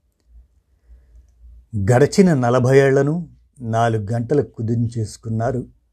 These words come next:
ఇద్దరు. బైక్ వేగం వాళ్ళ వార్ధక్యాన్ని దాచేసింది.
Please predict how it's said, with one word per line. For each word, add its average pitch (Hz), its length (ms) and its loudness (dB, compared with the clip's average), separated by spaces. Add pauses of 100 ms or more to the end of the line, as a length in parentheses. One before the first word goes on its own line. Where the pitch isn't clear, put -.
(180)
ఇద్దరు. 113 500 -2 (1000)
బైక్ 113 420 0
వేగం 117 640 -2 (140)
వాళ్ళ 110 380 0
వార్ధక్యాన్ని 110 840 -2
దాచేసింది. 101 800 -12